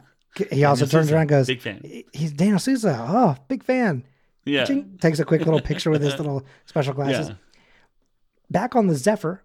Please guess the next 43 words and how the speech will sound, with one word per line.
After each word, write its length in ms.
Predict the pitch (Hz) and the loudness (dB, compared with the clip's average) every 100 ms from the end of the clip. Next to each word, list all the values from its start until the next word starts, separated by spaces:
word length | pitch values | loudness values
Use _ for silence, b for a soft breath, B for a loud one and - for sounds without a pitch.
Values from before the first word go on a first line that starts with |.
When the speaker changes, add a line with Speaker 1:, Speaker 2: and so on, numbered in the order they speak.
| - | -8
Speaker 1:
May 340 | 143 190 247 269 | -2 0 0 -4
could 260 | - 180 | -6 -4
not 320 | 160 190 233 | -2 -4 -6
crack 420 | - 165 151 143 - | -8 -6 -6 -8 -16
Sharp, 360 | - 131 135 - | -8 -4 -6 -6
and 120 | 127 135 | -6 -4
Rodriguez 580 | 131 131 160 156 151 | -4 -4 -2 -2 -2
mentions 420 | 135 143 131 143 127 | -2 -2 -2 -6 -4
that 220 | 131 127 | -4 -6
she 140 | - | -8
had 100 | 139 | -8
to 60 | 127 | -8
pull 380 | - - 190 196 | -12 -6 -4 -2
May 280 | 156 170 180 | -2 -2 -2
from 300 | - 151 139 | -6 -8 -8
Sharp 320 | - 135 131 | -6 -6 -6
bef-, 220 | 135 - | -14 -14
because 480 | - 131 220 202 160 - b b _ | -12 0 2 4 2 -4 b b _
May 120 | 156 127 | 2 4
had 120 | 127 | 4
been 120 | 143 | 0
called 220 | - 127 | 0 -4
an 120 | 135 135 | -4 -6
Oriental. 600 | 131 117 135 147 240 254 _ b b b b b | -10 -4 -2 -2 -4 -8 _ b b b b b
Speaker 2:
Right. 140 | - | -8
Speaker 1:
Uh, 300 | 139 135 131 - - | -4 -4 -4 -8 -6
after 280 | 175 185 180 | -4 -4 -4
some 180 | 190 170 | -2 -4
discussion, 400 | 147 233 226 214 | -4 -6 -4 -6
the 60 | |
team 200 | 180 247 220 | -4 -2 0
realizes 400 | 202 180 147 147 | 0 -2 -4 -6
that 120 | 143 | -8
Shaw 460 | - 233 220 190 | -6 -2 0 0
may 300 | 156 156 185 | -2 -2 -2
have 400 | 147 156 160 156 | -2 -4 -4 -6
the 80 | 156 | -8
better 260 | 139 131 131 | -6 -6 -8
luck 260 | 120 117 | -10 -12
because 320 | 127 120 113 113 | -14 -12 -14 -14
he 140 | 117 | -14
is 180 | 113 - | -14 -12
white. 340 | 139 123 127 | -14 -12 -14